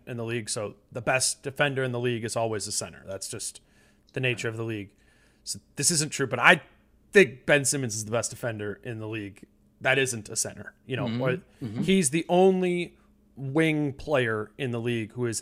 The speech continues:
Speaker 1: as impactful as those elite Gobert's
Speaker 2: Right.
Speaker 1: player. And, and I, I should put Draymond in there too. Draymond was, Draymond
Speaker 2: Yeah,
Speaker 1: got
Speaker 2: I
Speaker 1: back
Speaker 2: agree.
Speaker 1: to that
Speaker 2: I
Speaker 1: level
Speaker 2: agree. I agree.
Speaker 1: this year. But he, he, whatever. So call him Draymond.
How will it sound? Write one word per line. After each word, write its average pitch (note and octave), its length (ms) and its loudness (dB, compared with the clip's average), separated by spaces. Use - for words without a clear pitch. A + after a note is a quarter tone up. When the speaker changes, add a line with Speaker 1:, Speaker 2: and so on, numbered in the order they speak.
Speaker 1:
as C3+ 280 4
impactful A2+ 760 -4
as B2 200 -2
those A#2 340 -4
elite A#2+ 540 -4
Gobert's A#2 960 0
Speaker 2:
Right. A#2+ 240 -4
Speaker 1:
player. A#2+ 200 0
And, D3 240 2
and C#3+ 180 4
I, C#3 120 4
I C3+ 120 2
should - 180 -6
put B2+ 140 -6
Draymond G#2+ 400 -4
in G#2+ 100 -4
there G#2 160 -10
too. G2+ 180 -12
Draymond G#2+ 400 -6
was, G2+ 140 -6
Draymond A#2 340 -2
Speaker 2:
Yeah, C4+ 160 6
Speaker 1:
got A3+ 160 4
Speaker 2:
I A#3 80 6
Speaker 1:
back - 100 8
Speaker 2:
agree. E3 140 6
Speaker 1:
to D#3+ 60 4
that B2 120 4
Speaker 2:
I G#3+ 120 6
Speaker 1:
level G#3 140 2
Speaker 2:
agree. D3+ 280 2
I F3+ 80 0
agree. F#3 340 -2
Speaker 1:
this C#3 220 -4
year. C3 80 -2
But F3+ 160 6
he, A#3+ 140 2
he, G3 260 -2
whatever. G#3+ 340 0
So C3+ 140 -2
call D#3 160 2
him D3+ 80 0
Draymond. C#3 260 0